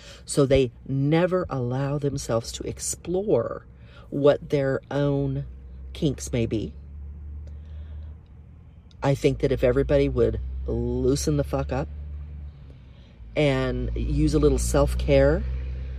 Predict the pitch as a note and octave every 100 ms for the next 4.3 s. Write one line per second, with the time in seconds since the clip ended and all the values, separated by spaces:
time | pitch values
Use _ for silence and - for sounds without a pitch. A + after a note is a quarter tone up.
0 | - - - - C3+ D#3+ C#3+ C#3+ - D3+
1 | C#3 C3+ C3 - - - - - E3 D#3
2 | D3 C3 C3 G3 - - - - - -
3 | - - - D3 D3 - C#3+ C#3+ D#3+ D#3
4 | E3+ F3+ G#3